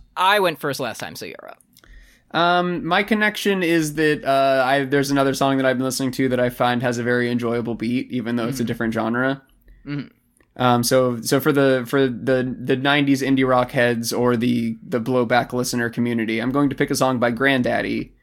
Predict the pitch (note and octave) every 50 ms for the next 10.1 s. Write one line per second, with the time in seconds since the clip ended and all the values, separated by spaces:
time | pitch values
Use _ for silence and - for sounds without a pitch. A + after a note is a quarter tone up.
0 | _ _ _ _ - D#3+ D3+ D3 B2 A#2+ C3+ - A#2 A2+ A2+ A#2 B2+ C3 C3+ C3
1 | C#3 C3+ C3 A#2+ C3+ B2+ C3 C3 B2 B2 - - - - C3 B2 B2 B2 B2 -
2 | - C3 C3 C3 B2+ B2+ B2 B2 A#2+ A#2+ A#2 A#2 A2+ A2+ A2 G2+ G#2 A2+ A2+ B2+
3 | B2 - A2+ A2+ - B2 A#2+ A2+ A#2+ A2+ A2 A2 G#2+ A2+ G#2+ A2+ A2+ - G#2+ A2+
4 | A2+ A2 A2+ F2+ - - G2+ F#2+ F#2 F#2+ - - - G2+ G2+ G2+ E2 C#2+ - -
5 | _ _ _ - - - - D4 - - B2+ G#2 C3 F3 - - _ F3+ E3 D3
6 | B2+ C3 C#3 C3+ B2 A#2+ A2 - - C3 G2+ - - F#2+ - A2 G#2 G2+ G#2 A2+
7 | A#2 A#2 A#2+ A#2+ D#3+ G#3 - - - _ _ _ _ _ _ _ _ _ _ _
8 | _ _ _ _ _ _ _ - - _ _ _ - - - D3+ D3+ D3 C#3 C#3+
9 | - - F3+ G#3+ E3+ A2+ A#2 - - C#3 C3+ C#3 C#3 B2 A#2 B2+ - D3 C#3 D#3
10 | E3 -